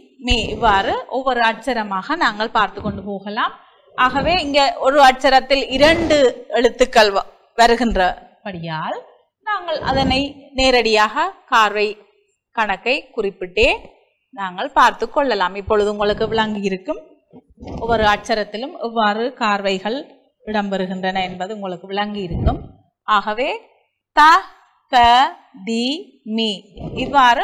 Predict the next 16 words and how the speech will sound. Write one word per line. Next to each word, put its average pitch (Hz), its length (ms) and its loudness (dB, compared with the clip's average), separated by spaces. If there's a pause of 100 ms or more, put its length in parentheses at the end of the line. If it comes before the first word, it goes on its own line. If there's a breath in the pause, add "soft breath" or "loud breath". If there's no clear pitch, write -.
(140)
லகுவிற்குள் 262 640 -4 (1300)
இரண்டு 311 420 0
தக்க 269 340 0 (120)
திம்மி 240 260 -6 (100)
என்பது 190 340 -8 (1800)
பதினாறு 277 580 2 (180)
அட்சரங்களை 196 600 -4 (160)
கொண்டு 180 300 -6 (300)
அமைகின்றது. 185 600 -4 (420)
அதே 302 220 0 (100)
போல 311 300 2 (220)
அடுத்த 240 440 0
திருதத்தில் 202 600 -4 (480)
எட்டு 226 260 -4 (140)
அட்சரங்களை 175 720 -8 (260)
கொண்டு 185 300 -12